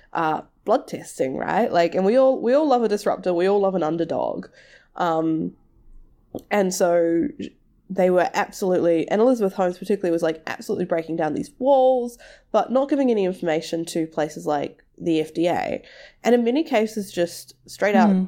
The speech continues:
Speaker 1: telling lies, right? So
Speaker 2: Mm-hmm.
Speaker 1: in, um, I think in the early twenty tens,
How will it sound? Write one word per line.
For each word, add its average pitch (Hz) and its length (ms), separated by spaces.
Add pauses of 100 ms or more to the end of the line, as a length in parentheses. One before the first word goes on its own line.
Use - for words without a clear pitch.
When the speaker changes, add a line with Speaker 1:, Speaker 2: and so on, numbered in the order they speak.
(100)
Speaker 1:
telling 175 280
lies, 233 540
right? 196 340
So 170 220
Speaker 2:
Mm-hmm. 220 220
Speaker 1:
in, 175 220
um, 160 520 (1080)
I 190 80
think 233 160
in 226 60
the 202 100
early 175 200
twenty 170 280
tens, 170 680